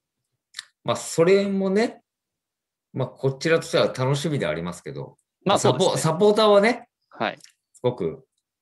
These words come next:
Speaker 1: 悲しいと思いますけどね。
Speaker 2: うん。
Speaker 1: はい。うん。
Speaker 2: ということで、じゃあ、
Speaker 1: はい。すいません。
Speaker 2: えー、
Speaker 1: やばい、超えちゃった。
Speaker 2: 無事、
Speaker 1: はい。
Speaker 2: 無事九十分ということで。<laughs> はい。
Speaker 1: すいません。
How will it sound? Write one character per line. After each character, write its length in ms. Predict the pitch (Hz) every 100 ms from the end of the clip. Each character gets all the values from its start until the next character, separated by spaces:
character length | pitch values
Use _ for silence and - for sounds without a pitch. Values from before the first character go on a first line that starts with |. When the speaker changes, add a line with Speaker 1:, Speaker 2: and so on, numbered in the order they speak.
| -
Speaker 1:
悲 160 | 104 98
し 140 | 110
い 40 | 87
と 80 |
思 120 | 78 78
い 40 |
ま 120 | 76
す 80 | -
け 60 | 67
ど 100 | 65
ね。 280 | 87 - _ 117
Speaker 2:
う 80 |
ん。 340 | 110 98 87 -
Speaker 1:
は 340 | 80 69 - _ _ _ _ _ _ _ 120
い。 40 |
う 40 |
ん。 120 | 117 - _ _ _ _ _ _ _ _ _ _ _ - - _ _ 139 320 _ _ _ _ _ _ _ _ _
Speaker 2:
と 80 | -
い 20 |
う 40 | 117
こ 80 | 107
と 100 | 95
で、 60 |
じ 100 | 101
ゃ 160 | 85 78
あ、 40 | -
Speaker 1:
は 80 |
い。 200 | 113 - _ _
す 120 | -
い 20 | 98
ま 80 |
せ 120 | 98 87
ん。 20 |
Speaker 2:
え 840 | 85 - - - - - - - 117
ー、 20 |
Speaker 1:
や 60 | 87
ば 180 | 78 69
い、 60 | - -
超 140 | 90
え 20 |
ち 60 | 85
ゃ 20 |
っ 20 |
た。 60 | 123
Speaker 2:
無 60 |
事、 220 | 117 120 117
Speaker 1:
は 40 |
い。 60 | - -
Speaker 2:
無 140 | 117
事 140 | 117 117
九 160 | 135
十 140 | 117 110
分 180 | 92
と 100 | -
い 20 | 101
う 20 |
こ 100 | -
と 80 | - -
で。 100 | 78 - - -
<laughs> 240 | - - -
は 140 | 110
い。 120 | - _ _ _ _ _ _ _ _
Speaker 1:
す 920 | _ _ _ _ _ _ _ _ _ 85
い 20 |
ま 80 | 82
せ 120 | 87
ん。 160 | -